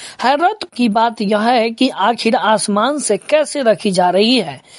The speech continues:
शराब माफियाओं पर नजर। तो मैं आपको बता दूं कि ड्रोन कैमरे के सहायता से रखी जा रही है शराब माफियाओं पर नजर। शराब माफिया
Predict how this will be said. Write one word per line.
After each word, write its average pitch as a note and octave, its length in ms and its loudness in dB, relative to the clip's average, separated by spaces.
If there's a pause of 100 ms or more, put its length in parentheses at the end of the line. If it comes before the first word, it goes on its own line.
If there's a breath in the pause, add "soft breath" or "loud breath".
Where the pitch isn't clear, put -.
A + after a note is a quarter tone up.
(140 loud breath)
शराब A3 440 2
माफियाओं F#3+ 640 0
पर E3 220 0
नजर। C#3 400 -8 (800 soft breath)
तो B3 80 0
मैं B3+ 220 0
आपको D4 340 -2
बता A3+ 360 0
दूं A#3+ 180 -2
कि A#3+ 300 2
ड्रोन C4 480 2
कैमरे A#3 480 -2
के B3 280 2
सहायता F#3+ 580 -2
से - 280 -10 (840 loud breath)
रखी A3 360 0
जा A#3+ 200 2
रही A3 360 0
है A3+ 180 2
शराब A3+ 480 0
माफियाओं G3 600 0
पर G#3 180 -2
नजर। G3 360 0 (480 loud breath)
शराब D4 540 0
माफिया A3 560 0